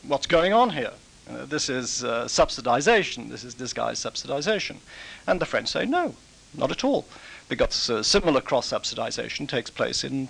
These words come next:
in private companies. Why shouldn't it take place in, in public companies? Uh, the Commission, of course, is, is, is going to unravel that. I mean, there's no question it will not, it will not accept it.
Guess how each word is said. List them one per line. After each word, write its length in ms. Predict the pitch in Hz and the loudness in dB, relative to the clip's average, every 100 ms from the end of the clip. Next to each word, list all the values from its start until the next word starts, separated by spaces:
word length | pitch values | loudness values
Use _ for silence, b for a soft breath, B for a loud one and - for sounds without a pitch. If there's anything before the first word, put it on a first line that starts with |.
| - | -4
in 120 | 120 | -2
private 340 | - 110 143 | 0 0 0
companies. 480 | - 262 123 - - - - | 0 0 -2 -10 -10 -12 -6
Why 180 | 120 139 | 2 2
shouldn't 240 | 135 151 | 2 0
it 80 | 160 | -2
take 180 | 160 151 | 0 -2
place 280 | - 143 - | 0 -2 -2
in, 160 | 143 | -4
in 180 | 143 143 | -2 -2
public 320 | 139 160 - | 0 -2 -2
companies? 480 | - 113 - - - - B B B B B B | -10 -10 -10 -12 -12 -16 B B B B B B
Uh, 380 | - 123 127 - - - - - - | 2 4 4 2 -4 -20 -20 -20 -12
the 100 | - | 0
Commission, 300 | 156 180 120 | 2 2 0
of 120 | - | 0
course, 240 | 135 113 | 0 0
is, 160 | 113 - | -4 -6
is, 200 | 120 110 - | -4 -6 -6
is 140 | - 107 | -6 0
going 180 | 123 113 | 2 2
to 100 | 107 | 0
unravel 400 | 107 113 110 101 - | 2 2 2 -2 -10
that. 240 | - - | -12 -10
I 60 | 110 | -10
mean, 80 | 101 | -10
there's 160 | 107 | -8
no 100 | 120 | -8
question 380 | 98 117 - - | -6 -2 -2 -4
it 100 | - | -6
will 140 | 113 | -2
not, 400 | 107 104 - - - | 0 0 0 -4 -4
it 120 | 110 | -8
will 80 | 110 | -6
not 160 | 110 104 | -4 -4
accept 380 | - 180 - - | 2 2 2 -4
it. 160 | - | -14